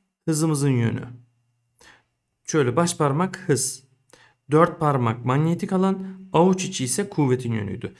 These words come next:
Bakarsam hız. Hız böyle.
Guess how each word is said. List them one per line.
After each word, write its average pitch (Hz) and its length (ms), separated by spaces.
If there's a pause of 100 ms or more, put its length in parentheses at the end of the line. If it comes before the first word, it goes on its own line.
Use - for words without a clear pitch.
(200)
Bakarsam 202 580 (200)
hız. - 360 (480)
Hız 165 240
böyle. 117 340